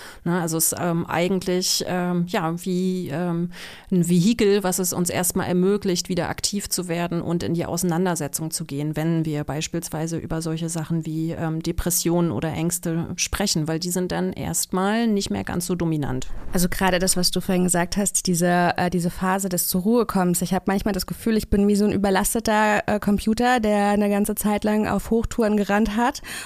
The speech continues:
Speaker 2: Und Kambo ist so ein bisschen, jetzt das System wird jetzt nochmal neu gestartet. Und immer wenn ich in dieser Ruhephase bin, habe ich das Gefühl, dass ich jetzt irgendwie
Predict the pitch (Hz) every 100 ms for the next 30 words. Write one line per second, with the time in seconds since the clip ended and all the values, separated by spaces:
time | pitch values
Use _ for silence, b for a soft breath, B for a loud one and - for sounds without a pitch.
0 | - 226 220 214 220 226 220 - 226 220
1 | 214 214 233 220 226 220 - 208 214 -
2 | 208 196 196 - 240 220 220 202 - 190
3 | 190 185 196 202 190 - 220 240 - 233
4 | 233 208 208 220 220 214 208 226 214 202
5 | 202 262 214 - 196 190 190 196 214 240
6 | 226 208 - 208 - 208 - 262 254 226
7 | 220 214 214 - 226 220 208 214